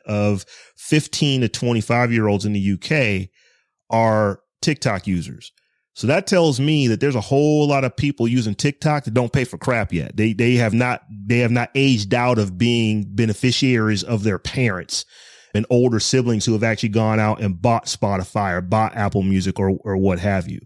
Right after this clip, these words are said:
So when I think about the number of users that TikTok has, it, it is still the number one most trafficked website on earth.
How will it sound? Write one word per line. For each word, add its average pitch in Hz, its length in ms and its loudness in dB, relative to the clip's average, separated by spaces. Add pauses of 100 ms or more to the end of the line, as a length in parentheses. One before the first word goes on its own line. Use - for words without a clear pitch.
(640)
So 123 400 4
when 120 160 2
I 120 40 0
think 190 240 0
about 165 200 -2
the 113 80 2
number 131 500 2
of 104 440 -2 (300)
users 101 760 0
that 104 160 -4
TikTok 113 520 -4
has, 90 380 -6
it, 113 140 2
it 123 240 2
is 123 140 2
still 135 340 2
the 113 120 4
number 110 340 2
one 120 240 2
most 110 200 0
trafficked 117 480 -4
website 104 600 -2
on 101 200 -2
earth. - 340 -10